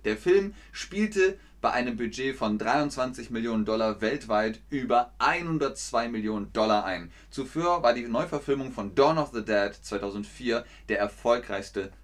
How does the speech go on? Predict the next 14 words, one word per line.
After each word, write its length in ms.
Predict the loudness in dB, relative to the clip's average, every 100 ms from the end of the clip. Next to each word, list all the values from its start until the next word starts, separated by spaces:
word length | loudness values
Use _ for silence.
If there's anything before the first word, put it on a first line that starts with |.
| -14
Zombie-Film. 720 | 0 2 4 0 0 -2 -4 -14 -20 -20 -20 -20 -20 -20 -20 -20 -20 -20
Shaun 280 | 2 6 6
of 120 | 6
the 80 | 4
Dead. 300 | 4 2 0 -16 -20 -20 -20 -20 -20 -20 -20 -14
Kennt 240 | 0 0 0
ihr 80 | -4
diesen 220 | -4 -2
Film? 220 | -2 -4
Ich 160 | -10 -2
hoffe, 200 | -2 0
ihr 120 | -6
kennt 260 | -4 -4 -4
ihn. 260 | -6 -6